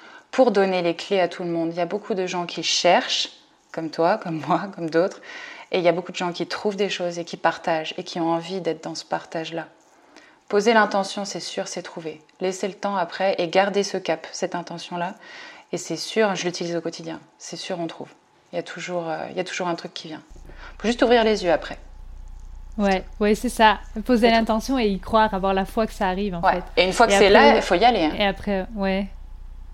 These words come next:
Speaker 1: Tu vois ? C'est ça aussi.
Speaker 2: Ah oui, j'adore ça. Moi aussi, l'intention, j'adore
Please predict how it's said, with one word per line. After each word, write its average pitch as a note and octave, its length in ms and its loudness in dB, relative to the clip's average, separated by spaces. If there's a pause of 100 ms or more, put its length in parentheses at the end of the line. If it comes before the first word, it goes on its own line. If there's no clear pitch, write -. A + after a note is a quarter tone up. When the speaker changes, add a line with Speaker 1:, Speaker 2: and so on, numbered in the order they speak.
(440)
Speaker 1:
Tu - 80 -4 (100)
vois ? F#3 220 8 (720)
C'est F3+ 120 -2
ça F#3 180 -2
aussi. D#3+ 160 -6
Speaker 2:
Ah G#3 60 2
oui, G3+ 180 6
j'adore F#3 400 2
ça. - 180 -10 (420)
Moi G3 200 2
aussi, F#3 200 -4
l'intention, F3 560 -8
j'adore E3+ 340 -8